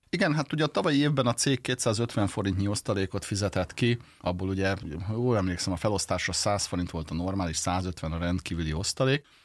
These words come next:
Az idei évi várható eredmény, azt hiszem, hogy ott, ott nem lesz gond, tehát ott el fogja tudni érni a cég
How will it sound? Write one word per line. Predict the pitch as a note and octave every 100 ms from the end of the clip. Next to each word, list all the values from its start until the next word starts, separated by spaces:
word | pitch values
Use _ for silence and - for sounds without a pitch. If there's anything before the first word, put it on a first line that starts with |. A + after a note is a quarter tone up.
| -
Az | C#3
idei | A#3 D#3+
évi | A#2+ A#2+ A2 A#2+ C3+ G#2+
várható | A2 A2 A#2 A2+ - G2
eredmény, | G#2 G2+ G#2+ G#2+ A2+ A#2 -
azt | A#2+
hiszem, | - - G2+
hogy | G2
ott, | F2+ - - -
ott | - F#2
nem | G#2
lesz | F#2+ F2
gond, | F#2 D#2+
tehát | D2 D2+
ott | -
el | F2+
fogja | G2 G#2
tudni | E2+ F#2+ E2+ E2
érni | E2+ F2 D#2+
a |
cég | D#2+ - E2+ F2